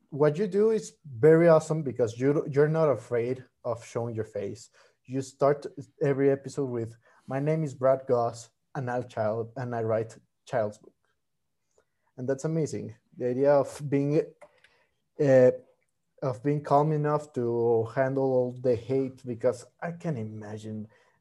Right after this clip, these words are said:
a lot of people getting offended. Like, you even made a, also a book about that, Trigger Warning. And it was amazing, the idea that people are just getting offended because, because they can.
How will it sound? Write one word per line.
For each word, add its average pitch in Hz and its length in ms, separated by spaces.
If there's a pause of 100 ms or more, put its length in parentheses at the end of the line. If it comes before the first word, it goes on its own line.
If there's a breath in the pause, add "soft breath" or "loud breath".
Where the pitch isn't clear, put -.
(180)
a 117 100
lot 117 200
of 113 120
people 117 260
getting 113 280
offended. 110 560 (340 soft breath)
Like, 117 200 (480)
you 165 140
even 170 220
made 165 200
a, 127 60
also 120 500
a 113 40
book 113 260
about 107 420
that, 113 420
Trigger 127 280
Warning. 117 540 (1200)
And 127 200 (120)
it 147 100
was 151 220
amazing, 113 540
the 110 100
idea 123 460 (320)
that 117 280
people 175 440 (260)
are 196 280 (100)
just 175 320
getting 143 260
offended 131 360
because, 123 380 (180)
because 123 300
they 123 100
can. 120 260